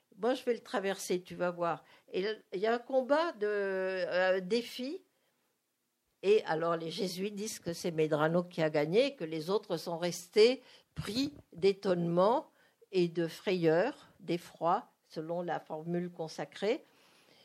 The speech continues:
Et, euh, ils arrivent à, alors ils soignent les gens avec des poudres qui viennent de Catalogne, de la, d'un endroit où,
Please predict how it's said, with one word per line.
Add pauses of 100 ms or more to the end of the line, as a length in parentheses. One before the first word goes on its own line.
(260)
Et,
euh, (1300)
ils
arrivent (160)
à, (160)
alors
ils
soignent
les
gens
avec
des
poudres
qui
viennent
de
Catalogne,
de
la, (480)
d'un
endroit
où,